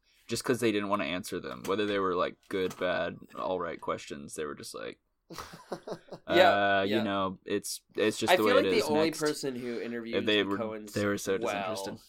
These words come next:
Speaker 3: is Terry Gross, and, I mean, she is, like, the best, so I guess that makes sense. But, like, somehow she's able to, like, connect with it, like, but they still, like,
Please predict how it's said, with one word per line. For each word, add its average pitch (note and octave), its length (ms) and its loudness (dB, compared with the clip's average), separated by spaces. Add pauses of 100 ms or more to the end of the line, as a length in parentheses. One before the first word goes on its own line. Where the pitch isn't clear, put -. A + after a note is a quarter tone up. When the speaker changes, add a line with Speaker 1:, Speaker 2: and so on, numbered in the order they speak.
(420)
Speaker 3:
is B2 180 -8
Terry B2 340 -2
Gross, G2+ 640 -6
and, B2 340 -6 (300)
I C#3 60 -2
mean, C3 160 -4
she A#2+ 240 -12 (160)
is, G#2+ 300 -16
like, G2+ 200 -6
the G#2+ 80 -14
best, F#2+ 580 -10
so G#2+ 140 -6
I G#2 80 -6
guess G2+ 160 -12
that G2 120 -14
makes F#2 220 -14
sense. F#2+ 300 -14
But, B2 200 -6
like, A2 340 -6 (840)
somehow F3 460 2
she's D#3+ 240 -6
able C#3+ 280 0
to, C3 60 -2
like, A#2 220 -2
connect B2 440 -8
with D3 140 -10
it, E3+ 60 -2
like, F3 280 -2
but D3+ 160 -4
they F3 120 -2
still, G3 280 0
like, D3 360 -2